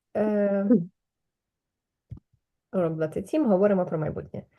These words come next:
Всі чомусь бояться, е, інших часів в іспанській мові. Після того, як вивчили, як сказати, «я читаю», «я їм», «я живу», «я» і так далі.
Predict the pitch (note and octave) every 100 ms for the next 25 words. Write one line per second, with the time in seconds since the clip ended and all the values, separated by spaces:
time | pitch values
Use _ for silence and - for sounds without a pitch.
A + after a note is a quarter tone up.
0 | _ _ _ _ - E4+ G4 C4 C#4+ D4+
1 | G#3 A3 A#3 G3+ F#3 E3 - - G3 F#3
2 | - A#3 G#3 F#3+ F#3+ G3 G3 G3 E3 F3+
3 | F#3 F3 - G#3+ D4 F#4 D4+ - _ G#3+
4 | G#3 F#3+ G3+ F#3 F3 F3 F#3 F3 E3+ E3
5 | - D#3+ D3+ D3+ D#3 C#3 - E3+ D#4+ E4+
6 | A#3 F#3 E3+ D#3 E3+ D4 E4+ G#3+ E3+ F3
7 | E3+ E3 F3+ D#4+ F4+ G3+ A#3 F3 - F3+
8 | G#3 E4 E4